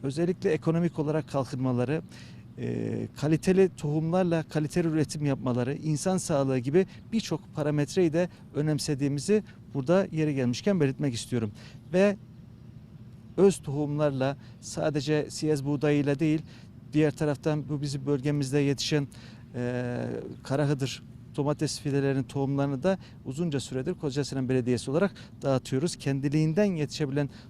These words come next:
domates fideleri bu noktada bizim aslında belediyecilik çalışmaları içerisinde de tarıma bakışımızı gösteriyor. Sadece fi-, bunlarla da kalmayacağız. İnşallah bundan sonrasında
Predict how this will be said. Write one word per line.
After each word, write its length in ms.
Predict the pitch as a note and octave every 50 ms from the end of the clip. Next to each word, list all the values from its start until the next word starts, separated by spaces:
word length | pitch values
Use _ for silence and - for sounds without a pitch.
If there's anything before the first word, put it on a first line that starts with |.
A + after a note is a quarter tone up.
| - -
domates 420 | C3 B2+ C3 C#3 B2+ - C#3+ - -
fideleri 500 | C3+ A#2+ C3+ B2+ C3 C#3+ E3 G3+ G3 - - - - - -
bu 100 | E3+ D#3+
noktada 480 | D3+ C#3 - C#3+ C3 D3 F#3 G3 F#3+ - - - - - - - -
bizim 300 | D3 C#3 C#3+ F3 E3+ - - -
aslında 600 | C#3+ C3 A#2+ - - D3 D3 C#3+ E3+ F3 F3 D3+
belediyecilik 520 | D3 D3 D3+ C3 C3+ D3+ C#3+ B2+ E3 -
çalışmaları 500 | - - C#3+ B2+ A#2 - C#3 C3 C3+ C3+
içerisinde 540 | B2 - - C#3+ C3 - - C#3+ D3+ F#3+ E3+
de 140 | D3+ D3+ D3+ - - - - -
tarıma 360 | - - D#3 D#3+ D3+ D#3 D3
bakışımızı 480 | C#3 C#3+ - - - D3 C3+ B2 D3+ F#3+
gösteriyor. 560 | F3 E3 B2+ - - D3 B2+ A#2+ B2+ C#3 D#3 - - - - -
Sadece 640 | - - - G#3 G#3 G#3 F#3+ G3 F#3+ E3 G#3 G#3 G3+ - - - - - - - - -
fi-, 200 | F#3 E3+ D3+ D#3+
bunlarla 360 | F#3 F#3+ F#3+ F#3 F#3 F#3+ F#3+
da 80 | G#3+ A3
kalmayacağız. 600 | - G3+ G3+ F3+ E3 C#3+ B2 C3 E3+ F#3 E3+ -
İnşallah 380 | - E3 D3 - E3 D#3+ E3 D3
bundan 220 | D3+ D#3+ E3 E3
sonrasında 720 | D3+ - D#3 D3 C#3+ C#3 B2 - C#3+ C#3 C#3 E3 F3 F3+